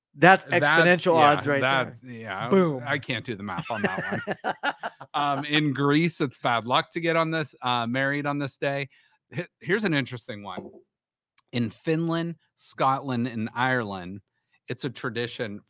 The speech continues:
Speaker 2: for a woman to ask a man for, like, a proposal. And if the man says no,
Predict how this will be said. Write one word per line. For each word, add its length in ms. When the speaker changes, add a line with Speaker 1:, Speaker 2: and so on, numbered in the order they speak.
Speaker 2:
for 300
a 140
woman 760
to 80
ask 260
a 40
man 680
for, 180
like, 180
a 60
proposal. 680
And 100
if 100
the 120
man 360
says 320
no, 460